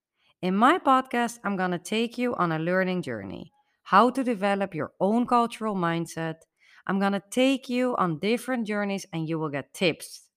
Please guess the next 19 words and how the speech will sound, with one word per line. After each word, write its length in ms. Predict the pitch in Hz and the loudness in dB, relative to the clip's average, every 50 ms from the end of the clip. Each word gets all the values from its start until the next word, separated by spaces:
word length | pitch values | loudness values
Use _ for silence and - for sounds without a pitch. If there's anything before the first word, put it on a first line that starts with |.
| _ - | _ -18
tricks, 540 | - - 190 165 143 127 - - - - - _ _ _ - | -8 -2 0 0 0 -2 -8 -14 -18 -18 -20 _ _ _ 6
and 280 | - 240 277 302 302 285 | 8 8 8 8 4 0
tools 460 | - 208 190 190 190 185 175 - - - | -2 -2 -2 -2 -2 -4 -6 -10 -14 -10
to 120 | - 202 202 | -8 -6 -4
learn 340 | 185 185 196 202 214 226 226 | -2 0 0 0 0 0 -2
about 440 | 208 180 190 185 185 185 180 - - _ | 0 0 0 0 0 0 -4 -8 -14 _
how 640 | - - - 180 180 180 185 190 196 196 196 196 _ _ _ _ - | -14 -6 0 2 4 4 4 4 2 0 -2 -6 _ _ _ _ -18
to 80 | - | -12
become 560 | 160 175 170 170 - 170 165 160 156 160 160 156 _ _ _ _ _ _ _ - | -8 -8 -8 -6 -2 -2 0 0 0 -2 -4 -6 _ _ _ _ _ _ _ -12
a 140 | - 147 147 | -10 -8 -6
leader 540 | 147 151 156 165 170 170 165 170 170 165 - | -6 -4 -4 -2 -2 -2 -2 -2 -2 -2 -6
ready 440 | 123 135 147 147 147 151 160 151 147 | -6 -6 -4 -4 -4 -2 -4 -6 -6
to 120 | - 147 143 | -6 -8 -8
lead 220 | 135 135 131 131 | -6 -6 -6 -6
in 120 | 135 131 | -8 -8
a 60 | 131 123 | -8 -8
global 360 | 131 127 131 123 135 127 120 | -8 -8 -8 -8 -8 -8 -10
economy 560 | 104 - 104 92 107 80 78 71 62 127 127 _ _ _ _ _ _ _ _ _ _ _ _ _ | -10 -10 -12 -12 -10 -10 -12 -12 -14 -16 -20 _ _ _ _ _ _ _ _ _ _ _ _ _
without 800 | 170 175 214 214 175 233 285 349 453 381 220 - - - - | -8 -6 -6 -2 4 8 8 10 10 8 6 4 0 -10 -20